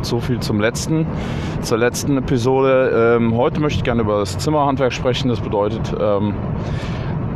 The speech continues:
warum? Und ich will eigentlich auch nicht nur über das Zimmererhandwerk sprechen, weil, ähm, es, für mich ist, äh, gilt es eigentlich jetzt hier in der Episode eine Lanze zu brechen für, äh, das gesamte Handwerk.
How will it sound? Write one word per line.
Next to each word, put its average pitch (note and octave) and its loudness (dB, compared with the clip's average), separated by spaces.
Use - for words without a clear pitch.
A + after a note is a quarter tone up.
warum? A2+ 2
Und A2 0
ich A2+ 0
will B2+ 2
eigentlich B2 0
auch B2+ 2
nicht B2 0
nur A#2+ 2
über G#2+ 2
das - -2
Zimmererhandwerk A#2 0
sprechen, C#3 0
weil, A2 2
ähm, G#2 0
es, - -4
für - 0
mich D3 2
ist, - -2
äh, B2+ 4
gilt C#3 0
es C3 -2
eigentlich B2 0
jetzt - -2
hier A#2+ 2
in A#2 2
der A2+ 2
Episode A2+ 0
eine G#2+ 2
Lanze A2+ 0
zu - -4
brechen A2+ -2
für, G2+ 2
äh, F2+ -4
das F#2+ -2
gesamte A2+ 0
Handwerk. A2+ 0